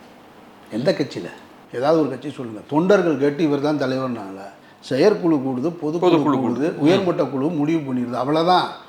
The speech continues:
Speaker 1: அந்த அடிப்படையில தான் ஒரு தலைவர் உருவாக்கப்படுறாரு. அதை மற்ற மாவட்ட செயலாளர்கள், தொண்டர்கள் ஒத்துக்கிட்டு அந்த கட்சியை வழிநடத்துறாங்க, அதுக்கு செயல் கட்டுப்படுறாங்க, தேர்தலை நோக்கி நகர்றாங்க.
Speaker 2: அதை நம்ம கொஸ்டின் பண்ண வேண்டான்றீங்களா?
Speaker 1: நமக்கு எதுக்கு அந்த கொஸ்டின்? இப்போ நான் து-,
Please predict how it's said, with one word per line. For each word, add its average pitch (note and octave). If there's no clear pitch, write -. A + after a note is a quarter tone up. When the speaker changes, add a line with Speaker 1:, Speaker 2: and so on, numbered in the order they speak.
Speaker 1:
அந்த F#3
அடிப்படையில G#3
தான் A3+
ஒரு G#3
தலைவர் F#3+
உருவாக்கப்படுறாரு. C#3+
அதை D3
மற்ற G3+
மாவட்ட F3+
செயலாளர்கள், C#3
தொண்டர்கள் E3+
ஒத்துக்கிட்டு D#3
அந்த G#3
கட்சியை D#3+
வழிநடத்துறாங்க, C#3+
அதுக்கு C#3+
செயல் E3+
கட்டுப்படுறாங்க, D3
தேர்தலை G#3
நோக்கி C#3
நகர்றாங்க. D3
Speaker 2:
அதை D#3
நம்ம D#3+
கொஸ்டின் G3+
பண்ண D#3
வேண்டான்றீங்களா? A#2+
Speaker 1:
நமக்கு A3
எதுக்கு G#3
அந்த D3+
கொஸ்டின்? A#2+
இப்போ C#3+
நான் D3
து-, C3